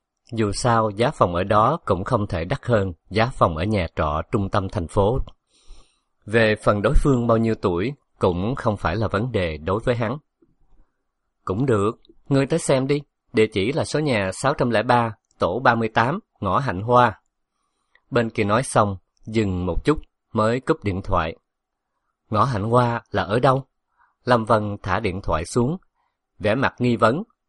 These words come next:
trong lòng tự nhủ, "Đừng có xa nội thành quá, nếu chỗ ở cách công ty xa quá, đi lại sẽ bất tiện."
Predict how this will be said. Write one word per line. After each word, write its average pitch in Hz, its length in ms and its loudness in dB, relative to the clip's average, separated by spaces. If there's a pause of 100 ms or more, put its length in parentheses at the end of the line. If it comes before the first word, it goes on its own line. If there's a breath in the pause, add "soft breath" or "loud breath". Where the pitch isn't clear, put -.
(120)
trong 117 180 2
lòng 95 320 0
tự 92 240 -4
nhủ, 98 300 -4 (600)
"Đừng 98 240 0
có 135 100 -4
xa 113 240 -2
nội 87 240 -4
thành 90 200 -4
quá, 117 280 0 (420)
nếu 120 380 0
chỗ 104 120 2
ở 87 160 -2
cách - 280 -8
công 104 160 -4
ty 98 240 -2
xa 104 240 0
quá, 110 300 0 (220)
đi 104 160 -4
lại 82 320 -6
sẽ - 160 -4
bất 110 140 -2 (100)
tiện." 82 240 -2